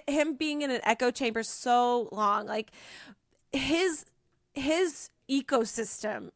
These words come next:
is all yes man Trump people.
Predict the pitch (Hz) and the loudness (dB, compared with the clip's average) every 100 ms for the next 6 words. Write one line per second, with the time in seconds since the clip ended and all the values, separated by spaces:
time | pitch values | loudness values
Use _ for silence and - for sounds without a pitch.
0 | - 254 - 262 262 269 269 - _ - | -2 0 2 6 10 10 8 2 _ -20
1 | - _ 240 254 269 - 285 247 226 202 | -20 _ 4 6 4 0 2 2 0 -6
2 | - 240 220 - - 196 - - - | 0 2 2 -6 -14 -10 -6 -6 -6